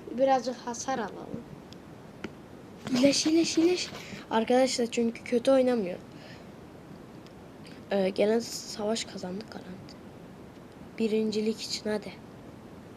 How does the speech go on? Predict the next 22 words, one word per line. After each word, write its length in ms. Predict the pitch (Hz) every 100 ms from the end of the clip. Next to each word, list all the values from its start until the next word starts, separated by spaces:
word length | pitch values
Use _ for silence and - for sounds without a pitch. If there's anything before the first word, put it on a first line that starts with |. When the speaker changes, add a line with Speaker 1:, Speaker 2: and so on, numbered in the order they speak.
| - -
Speaker 2:
Daha 160 | 208
çok 160 | 202 - -
kupa 200 | - -
için. 280 | 190 - - - - - - - - - - - - - - - -
İyi, 240 | 262 285
sen 340 | 269 - 311 330
bunları 240 | 349 349
öldüremiyor 580 | 359 320 349 370 349 320
musun 120 | 294
ya? 280 | 277 277 277
Allah 320 | 254 254 254
Allah. 420 | 254 247 254 254 247 - - - - - - - - - - - - - - -
Hah, 160 | 320 - - - - -
bitti. 280 | 339 - - 494 480 - - - - - - - - - - -
Arkadaş 440 | 269 277 359 381 -
bitti. 340 | - - 440 - - - - - - - - -
Bu 60 |
kadar. 200 | 381 403 - - - - - - - - - - - - - 226
Arkadaşlar 460 | - 247 - 226
kırk 280 | - - -
beş 180 | 233 -
kupaymış. 580 | - - 190 - -